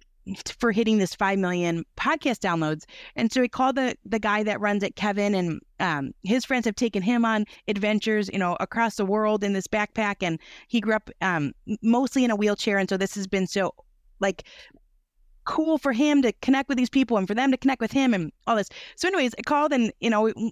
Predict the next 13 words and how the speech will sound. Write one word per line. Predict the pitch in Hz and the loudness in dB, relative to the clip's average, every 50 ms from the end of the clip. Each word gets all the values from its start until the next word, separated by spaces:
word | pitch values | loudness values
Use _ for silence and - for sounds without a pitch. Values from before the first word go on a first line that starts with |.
| _ - | _ -4
we'd | - 247 233 | -2 0 0
like | 254 254 - | 0 -2 0
to | - 240 | -2 -2
do | 214 240 214 | 0 0 0
five | - 233 202 190 | 0 -2 -2 0
backpacks. | 202 294 359 359 - 349 339 302 - - - - - - - - - | 0 0 -2 0 0 0 0 0 -2 -4 -14 -16 -20 -20 -20 -12 -4
And | - 240 240 233 - _ _ - | -2 0 2 2 0 _ _ -4
it | - 262 233 | -4 -4 -2
turned | - - 294 311 311 311 | -2 0 0 2 2 2
out | 294 269 226 | 2 0 -2
that | 247 240 226 214 208 - - - - _ - | -2 -2 -2 -2 -4 -6 -16 -20 -20 _ -4
it | - 269 | -2 0
was | 269 240 262 240 202 | 2 2 0 0 -2